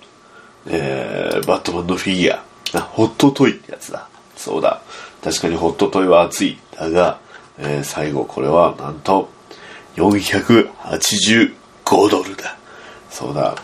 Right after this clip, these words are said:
もう値段を言うのもやってられるな。えー、そんな感じだ。正直、子供にプレゼントするものは何か決まっただろうか。えー、これを聞いてもおそらく混乱するだけだろう。そうだ。そうだ。俺はな、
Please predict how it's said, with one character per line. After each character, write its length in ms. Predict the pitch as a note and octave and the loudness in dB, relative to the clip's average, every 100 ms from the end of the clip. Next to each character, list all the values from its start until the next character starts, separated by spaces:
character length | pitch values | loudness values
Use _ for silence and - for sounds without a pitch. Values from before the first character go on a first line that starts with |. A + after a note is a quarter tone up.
| - | -6
も 140 | D2+ | -2
う 20 | |
値 140 | C#2+ F#2+ | 0 4
段 200 | G2+ G2+ | 6 6
を 60 | |
言 160 | G2+ G2 | 4 4
う 20 | |
の 120 | F#2 | 2
も 100 | D#2 | 2
や 120 | D#2 | 0
っ 40 | D2+ | -4
て 120 | - | 0
ら 100 | D2 | 2
れ 60 | C2+ | 0
る 60 | - | -2
な。 200 | F2 E2+ - - - - - - | -2 -2 -8 -16 -16 -16 -18 -4
え 60 | G2+ | 2
ー、 240 | G#2 G#2+ | 2 2
そ 160 | G#2 A#2+ | 0 -2
ん 60 | |
な 100 | B2+ | -2
感 180 | A2 G#2+ | -2 -2
じ 140 | G2+ | -2
だ。 220 | F#2+ D#2 - - - | 4 2 2 -18 -16
正 200 | - D#2+ | -10 -8
直、 300 | - - D#2+ | -8 -6 -4
子 160 | F#2+ | 2
供 180 | G2+ G#2 | 4 4
に 100 | G2+ | 0
プ 100 | G2+ | 0
レ 80 | G2 | 0
ゼ 120 | F#2+ | 0
ン 60 | F2 | -2
ト 100 | F2+ | -4
す 140 | - | -2
る 120 | F2+ | 0
も 140 | E2+ E2+ | 2 2
の 80 | |
は 160 | E2 C#2 | 4 4
何 160 | F2+ F2+ | 2 0
か 120 | F#2 | -2
決 120 | - | 0
ま 120 | A#2+ | -2
っ 40 | A#2+ | 2
た 120 | A2+ | 2
だ 120 | F#2+ | 2
ろ 140 | D2 | 0
う 20 | - | -6
か。 200 | - - - - - - - - | -8 -10 -16 -18 -18 -18 -16 -4
え 320 | E2+ D2+ D#2+ | 0 0 -2
ー、 20 | |
こ 140 | - | -2
れ 40 | E2 | 0
を 180 | E2+ D#2+ | 0 -2
聞 260 | - F2+ | -4 -2
い 20 | |
て 100 | F2 | 0
も 240 | G#2 G2+ F#2 | 2 4 4
お 80 | F2 | 4
そ 80 | |
ら 140 | A2+ A#2+ | 2 0
く 160 | A#2+ | -2
混 240 | A2+ A2+ A#2+ | -4 -2 0
乱 160 | A#2 | 0
す 160 | A2+ - | -2 -4
る 100 | A#2 | 0
だ 140 | A2 | 0
け 80 | G#2+ | 2
だ 120 | G2 | 2
ろ 220 | C2+ - - _ - | 2 0 -6 _ -20
う。 40 | - | -18
そ 120 | - | -10
う 40 | |
だ。 200 | B1+ A1 - - - - | -4 -4 -4 -16 -20 -14
そ 160 | - | -8
う 40 | - | 0
だ。 200 | B1 - - - - - - | 0 0 -6 -18 -18 -18 -12
俺 240 | - E2+ F#2 | -2 0 4
は 160 | F#2+ | 4
な、 320 | F#2+ F#2 C#2+ | 4 2 0